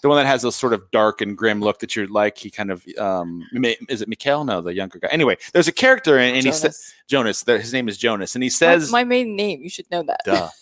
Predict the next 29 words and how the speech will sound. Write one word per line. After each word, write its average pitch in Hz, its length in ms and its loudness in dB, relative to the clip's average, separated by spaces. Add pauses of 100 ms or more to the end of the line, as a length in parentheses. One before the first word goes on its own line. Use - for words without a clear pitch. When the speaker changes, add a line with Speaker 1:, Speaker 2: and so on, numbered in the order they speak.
(520)
Speaker 1:
And 147 140 2
he, 156 160 4
and 151 120 4
he 147 140 2
says 214 280 6 (100)
to, 170 320 6
so 175 180 4
he 170 160 0
traveled, 180 720 2
he 160 140 -12
traveled 170 560 2
back, 143 400 2 (680)
I'm 135 120 -4
sorry, 135 180 2
he 135 80 -6
traveled 147 420 0
thirty-three 190 340 0
years 156 160 -2
into 143 100 -6
the 123 80 -6
future 139 320 -6
to 123 120 -8
meet 120 300 -4
his 123 240 -6
younger 113 400 -2
version, 98 560 -2
or 98 160 -2
another 95 320 -6
way, 90 140 -2